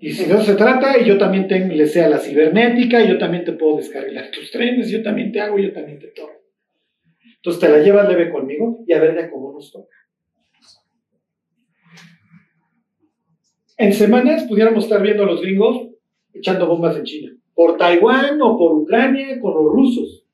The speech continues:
No, el problema no es Ucrania, el problema no es Taiwán, el problema es la moneda. El problema es que los gringos dominaron al, al mundo, no solamente a través de las armas en las dos guerras mundiales,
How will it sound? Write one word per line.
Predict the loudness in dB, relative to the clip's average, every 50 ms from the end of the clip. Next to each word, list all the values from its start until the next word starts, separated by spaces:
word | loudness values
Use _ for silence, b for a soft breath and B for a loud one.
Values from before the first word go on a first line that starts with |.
| _ _ _ _ _ _ _ _ _ _ _ _ _
No, | _ -2 0 2 4 4 4 4 2
el | 0 -2 -4
problema | -6 -6 -6 -6 -6 -6 -8
no | -8 -10
es | -12 -18 -20
Ucrania, | _ -18 -18 -16 -14 -14 -16 -16
el | -14
problema | -14 -12 -10 -10 -12 -12
no | -12 -14
es | -10 -6
Taiwán, | -4 -4 -4 -4 -6 -10
el | -10
problema | -10 -8 -8 -6
es | -6
la | -8 -8
moneda. | -8 -10 -10 -10 -12 -12 -14 _ _ _ _ _ _ _ _ _ _ _ _ _ _ _ _ _ _ _ _ _ _ _ _ _ _ _ _ _ _ _ _ _ _ _ _ _ _ _ _ _ _ _ _ -20 _ _ _ _ _ _ _ _ _ _ _ _ _ _ _ _ _
El | _ -4
problema | -2 0 0 0 0 -2 -4 -4 -6 -8 -10 -16 _ _ _ -12
es | -12 -8 -2
que | -2 0 0 0 -2 -4 -6 -8
los | -8 -8 -8 -6
gringos | -6 -6 -4 -4 -4 -4
dominaron | -4 -4 -4 -4 -6 -6 -8 -8
al, | -8 -10 -10 -12 -14 -12
al | -10 -10 -8
mundo, | -8 -8 -8 -4 -2 -4 -4 -4 -8 -16 _ _ _
no | -16 -8
solamente | -4 -2 0 0 0 -2 -2
a | -2
través | 2 2 2 2 2
de | 2
las | 0 -2 -2 -2 -2
armas | -2 -2 -4 -6 -10 -12 -12
en | -12 -12
las | -12 -12 -12
dos | -14 -10 -4
guerras | -2 -2 -2 -2 -4 -10
mundiales, | -10 -6 -4 -2 -2 0 -2 -4 -4 -8